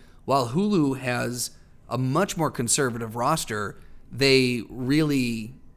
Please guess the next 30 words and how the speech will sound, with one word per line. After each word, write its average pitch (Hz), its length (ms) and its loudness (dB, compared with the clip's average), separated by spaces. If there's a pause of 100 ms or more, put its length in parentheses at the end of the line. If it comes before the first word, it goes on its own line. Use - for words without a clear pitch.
(160)
they, 127 180 -4
they, 123 200 0
they 120 180 -4
really 147 300 2
take 139 200 -2
the 131 60 -6
time 127 200 -2
to 120 60 -4
kind 120 160 -6
of 113 60 -8
vet 120 220 -4
what 123 120 -6
they're 113 80 -6
doing, 131 400 0
and, 110 160 -4 (260)
like, 143 80 -6
The 156 100 -4
Handmaid's 156 400 0
Tale, 110 200 -4
brilliant. 113 560 -4
The 127 360 -2
limited 143 340 0
series, 123 320 -4
The 117 60 -10
Looming 123 300 -4
Tower, 110 340 -4
that 107 120 -10
was 117 100 -10
on 110 140 -8
Hulu, 104 300 -14